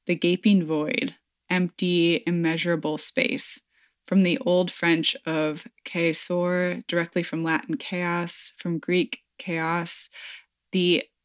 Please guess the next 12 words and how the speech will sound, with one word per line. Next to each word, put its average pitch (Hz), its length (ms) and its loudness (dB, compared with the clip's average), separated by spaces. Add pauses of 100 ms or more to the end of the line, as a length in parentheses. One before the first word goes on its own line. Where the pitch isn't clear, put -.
(260)
abyss 202 540 2
which - 260 -2
gapes 160 380 -2
wide 151 220 -2
open, 170 580 0 (340)
and 170 160 -2
that 196 240 0
which 190 160 -4
is 175 120 -4
vast - 520 -4
and - 160 0
empty. - 600 -2